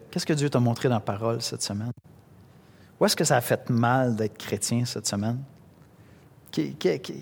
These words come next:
qu'est-ce qui amène la souffr-, la souffrance dans ta vie ? Où est-ce, où est-ce que tu perds ta joie ? Où est-ce que t'es rempli de foi ? C'est quoi les défis que Dieu place devant toi ?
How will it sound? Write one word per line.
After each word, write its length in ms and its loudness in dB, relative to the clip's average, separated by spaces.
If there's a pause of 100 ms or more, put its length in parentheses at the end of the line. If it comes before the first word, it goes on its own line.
(100)
qu'est-ce 200 -2
qui 80 2
amène 220 6
la 80 4
souffr-, 420 -6 (280)
la 180 4
souffrance 560 2
dans 140 2
ta 120 4
vie ? 160 2
Où 80 4
est-ce, 160 0 (320)
où 60 4
est-ce 80 2
que 80 4
tu 160 2
perds 400 4
ta 140 4
joie ? 320 4
Où 100 4
est-ce 100 4
que 100 2
t'es 160 2
rempli 400 2
de 60 -12
foi ? 360 2
C'est 120 -4
quoi 140 0
les 60 0
défis 320 0
que 40 -2
Dieu 140 2
place 280 2
devant 280 0
toi ? 240 -8